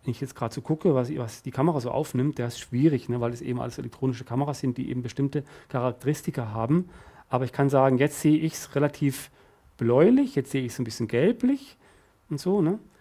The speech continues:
Also dieses Changieren in dieser Achse, gar nicht so sehr in dieser Achse, sondern in dieser, das, es ist eben so. Und das zeigt auch, warum Apple diese schäpsigen Hintergründe benutzt,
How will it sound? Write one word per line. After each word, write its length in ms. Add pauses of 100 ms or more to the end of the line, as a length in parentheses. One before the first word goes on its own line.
(200)
Also 160
dieses 320
Changieren 800
in 160
dieser 320
Achse, 420 (460)
gar 140
nicht 140
so 120
sehr 260
in 160
dieser 320
Achse, 320
sondern 260
in 140
dieser, 400 (720)
das, 420 (680)
es 160
ist 220
eben 180
so. 200
Und 140
das 260
zeigt 300
auch, 180
warum 580 (800)
Apple 420 (200)
diese 580
schäpsigen 800 (460)
Hintergründe 580
benutzt, 640